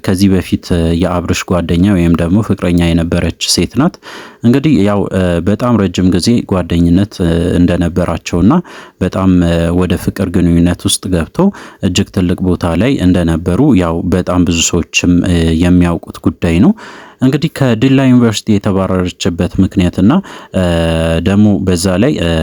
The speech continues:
ከአብርሽ ጋር የተጣሉበት ምክንያት በዚህ ቪዲዮ የምናይ ይሆናል። እንግዲህ ከዲላ ዩኒቨርሲቲ የተባረረችበት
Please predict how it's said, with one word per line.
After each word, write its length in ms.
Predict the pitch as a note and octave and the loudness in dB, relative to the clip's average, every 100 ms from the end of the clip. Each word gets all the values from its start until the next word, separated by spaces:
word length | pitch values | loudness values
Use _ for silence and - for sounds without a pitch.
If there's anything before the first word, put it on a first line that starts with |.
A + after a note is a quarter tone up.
| D#2+ | -2
ከአብርሽ 440 | - G2 F#2 G2+ - | -4 -4 -2 -4 -2
ጋር 200 | F#2 E2+ | -4 -2
የተጣሉበት 800 | E2+ E2+ A2 - G2 F2+ F2+ F2+ - | -2 -2 -4 -2 -2 -2 0 -2 -2
ምክንያት 360 | F2 - D3 - | -2 0 -2 0
በዚህ 300 | F#2 E2+ E2+ | 0 0 0
ቪዲዮ 240 | E2 D#2+ D#2+ | 0 0 0
የምናይ 360 | E2 E2 E2 | 2 2 0
ይሆናል። 360 | D#2+ F#2+ A2+ G3 - - - - | 0 0 2 0 -6 -20 -12 0
እንግዲህ 300 | A#2 C#3+ E3+ | 0 2 -2
ከዲላ 460 | - A2 G#2+ C3 C3+ | 0 -2 2 2 4
ዩኒቨርሲቲ 420 | B2+ B2 A#2 - A#2 G#2 - G2+ | 4 2 0 0 0 2 0 0
የተባረረችበት 840 | G#2 G2 F#2+ F#2 F#2 - E2+ F2 | 0 0 0 0 -2 -4 -4 -4